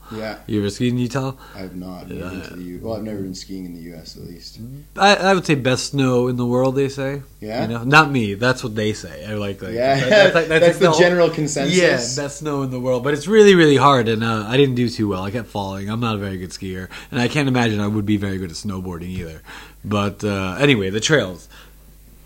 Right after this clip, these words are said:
Speaker 2: The, uh, the
Speaker 1: Yeah,
Speaker 2: mountain
Speaker 1: yeah, the
Speaker 2: bike.
Speaker 1: mountain bike trails. Sorry, I lost it there as well for a second.
Speaker 2: <laughs>
Speaker 1: Um, yeah, I started doing, I got, like, China's first lift access, uh, mountain bike trails, which was at Dolomiti. It was a struggle. We built it all by hand. It was crazy.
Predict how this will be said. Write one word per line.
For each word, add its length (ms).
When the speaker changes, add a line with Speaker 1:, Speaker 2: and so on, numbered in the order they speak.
Speaker 2:
The, 200
uh, 60
the 60
Speaker 1:
Yeah, 140
Speaker 2:
mountain 180
Speaker 1:
yeah, 100
the 80
Speaker 2:
bike. 40
Speaker 1:
mountain 200
bike 120
trails. 220
Sorry, 180
I 80
lost 320
it 80
there 160
as 140
well 120
for 120
a 40
second. 480
Speaker 2:
<laughs> 0
Speaker 1:
Um, 600
yeah, 180
I 60
started 320
doing, 440
I 80
got, 200
like, 120
China's 360
first 640
lift 240
access, 760
uh, 220
mountain 300
bike 160
trails, 320
which 140
was 100
at 100
Dolomiti. 600
It 20
was 100
a 60
struggle. 460
We 80
built 200
it 80
all 160
by 140
hand. 340
It 60
was 120
crazy. 580